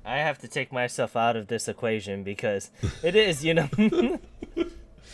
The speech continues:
Uh, it is sung by little girls, and, you know, I just think of that one time where we saw it, and it's, uh, <laughs> just, just the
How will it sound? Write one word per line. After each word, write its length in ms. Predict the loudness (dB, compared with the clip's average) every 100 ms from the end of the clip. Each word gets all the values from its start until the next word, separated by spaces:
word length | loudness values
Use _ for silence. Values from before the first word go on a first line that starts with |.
| -18 -14 -14 -14 -12 -12 -2 2
Uh, 320 | 4 2 -2 -4 -12 -2
it 140 | 0
is 120 | 2 2
sung 300 | 2 2 2
by 140 | 0
little 220 | 2 0
girls, 440 | 0 0 0 -2 -4
and, 360 | -6 -6 -6 -10 -20 -20 _ -6
you 120 | -2
know, 120 | 0 2
I 140 | 2
just 260 | 2 -2 -4
think 320 | -4 -4 0
of 340 | 2 2 -2 -4
that 180 | -6 -4
one 220 | -6 -6
time 400 | -6 -6 -4 -4
where 140 | -6
we 100 | -6 -8
saw 360 | -6 -4 -2
it, 120 | -4 -6
and 400 | -6 -4 -4 -4
it's, 220 | -6 -2
uh, 240 | 2 2 2 -4 -16 -20
<laughs> 340 | -20 -20 -20 -20
just, 280 | -14 -14 -10
just 300 | -10 -10 -6
the 220 | -6